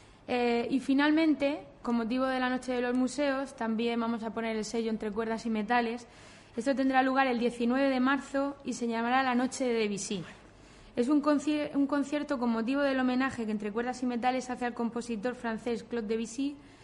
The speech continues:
pues este año se celebran las efemérides por los cien años de su muerte. Es un concierto especial con tres premiados del concurso Entre Cuerdas y Metales: Óscar Requena Toulouse, de la tercera edición,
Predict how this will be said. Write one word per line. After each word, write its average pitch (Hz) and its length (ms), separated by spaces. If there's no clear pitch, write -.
pues 240 160
este 262 260
año 262 220
se 262 160
celebran 240 440
las 226 160
efemérides 240 640
por 233 200
los 208 140
cien 254 240
años 262 400
de 233 120
su 226 180
muerte. 214 500
Es 254 140
un 302 100
concierto 277 400
especial 311 580
con 240 200
tres 247 160
premiados 262 520
del 233 140
concurso 233 420
Entre 208 240
Cuerdas 233 380
y 240 40
Metales: 202 600
Óscar 262 360
Requena 240 400
Toulouse, 294 520
de 226 80
la 220 120
tercera 220 360
edición, 285 540